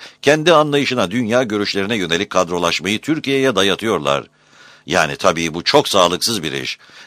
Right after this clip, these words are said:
Din istismarına dayalı siyaseti yaşayıp, zararını belki de çekip, sonra "Tamam kardeşim, teşekkür ederim." diye noktalandırdığı anda Türkiye'de demokrasi örnek bir demokrasi olarak kendini kanıtlamış olacak.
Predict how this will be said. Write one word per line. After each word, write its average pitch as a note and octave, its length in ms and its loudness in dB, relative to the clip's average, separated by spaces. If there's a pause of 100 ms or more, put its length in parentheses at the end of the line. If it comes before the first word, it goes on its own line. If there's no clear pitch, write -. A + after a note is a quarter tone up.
(120)
Din A3 140 2
istismarına B2 800 2
dayalı E2+ 300 2
siyaseti G#2 500 -2
yaşayıp, E2+ 480 -2
zararını A#2 460 0
belki A#2 280 0
de F#2+ 80 -2
çekip, F#2+ 320 -2 (260)
sonra F3 260 6
"Tamam F#3 300 6
kardeşim, C3 360 2
teşekkür C#3+ 400 0
ederim." G2+ 320 0
diye F2 220 0
noktalandırdığı F#2+ 920 0
anda D2+ 340 2 (240)
Türkiye'de D#3+ 460 0
demokrasi A#2 480 0
örnek F2+ 360 -2
bir F#2 160 -4
demokrasi F#2 420 -2
olarak F2 260 0
kendini G2 340 -2
kanıtlamış F2 520 -2
olacak. C2+ 420 -4